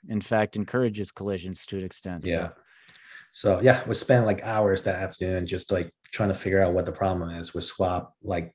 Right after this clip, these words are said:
Speaker 2: the, the fiber links and, and whatnot, and still, still that same issue. So while John was talking to the guys over there in the office, I was looking around. I was like,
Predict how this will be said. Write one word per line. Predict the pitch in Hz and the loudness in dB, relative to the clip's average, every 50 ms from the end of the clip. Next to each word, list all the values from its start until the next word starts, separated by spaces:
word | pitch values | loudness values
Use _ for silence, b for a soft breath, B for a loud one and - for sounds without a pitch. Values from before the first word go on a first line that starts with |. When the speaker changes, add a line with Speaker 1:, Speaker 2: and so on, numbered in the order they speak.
| _ _ - - - - - | _ _ -20 -20 -20 -14 -12
Speaker 2:
the, | 92 90 87 82 80 82 - 95 | -8 -8 -6 -8 -8 -10 -10 -12
the | 110 | -10
fiber | - - 98 98 95 101 | -4 -2 0 0 2 2
links | 98 101 104 104 98 95 95 92 - | 2 2 2 2 2 2 0 0 -2
and, | 98 92 90 90 87 92 | -2 -2 -2 -2 -4 -4
and | 90 90 | -4 0
whatnot, | 90 98 95 85 87 95 95 92 92 87 - | 2 2 2 2 0 -2 -2 -2 -2 -4 -4
and | 92 90 87 85 85 85 | -6 -6 -6 -6 -6 -6
still, | - - 107 101 98 82 - | -4 0 2 2 2 0 -2
still | - - - 104 95 90 | -10 -8 -2 0 0 0
that | 90 87 82 | 0 -4 -4
same | - - 104 92 85 | -4 -4 -2 -2 0
issue. | 98 92 - - 85 82 85 B B B B B B B | -2 -2 -2 -2 -4 -4 -4 B B B B B B B
So | - 104 95 | 0 2 4
while | 95 110 110 104 98 | 6 6 6 6 6
John | 95 - 113 110 107 | 4 4 2 4 2
was | 98 - | 0 0
talking | - - 139 - - | 4 4 4 4 4
to | - 95 | 0 -2
the | 92 | -2
guys | 87 87 85 87 85 87 85 - - - - | 0 0 0 0 0 -2 -2 -4 -6 -6 -6
over | 90 85 80 | -6 -4 -2
there | 87 92 87 | -2 -2 -2
in | 85 82 | 0 -2
the | 80 | -2
office, | 95 104 104 95 - - 85 85 82 - - B B B B B B B | 0 0 0 0 0 0 -2 0 -2 -4 -8 B B B B B B B
I | 90 95 92 | -2 0 0
was | 87 85 - - | 0 0 0 0
looking | 101 85 - - 87 | 0 0 0 -2 -2
around. | 82 85 101 113 107 104 104 98 95 | 0 2 4 4 4 4 4 2 2
I | 95 92 | 2 0
was | 90 85 | 0 0
like, | - 85 80 | -2 -4 -4